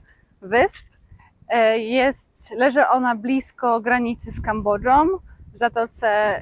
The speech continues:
Tajlandzkiej na Morzu Południowochińskim.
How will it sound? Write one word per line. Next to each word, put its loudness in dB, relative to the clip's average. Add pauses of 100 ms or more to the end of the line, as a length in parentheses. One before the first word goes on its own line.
Tajlandzkiej 0
na 0
Morzu -4
Południowochińskim. -4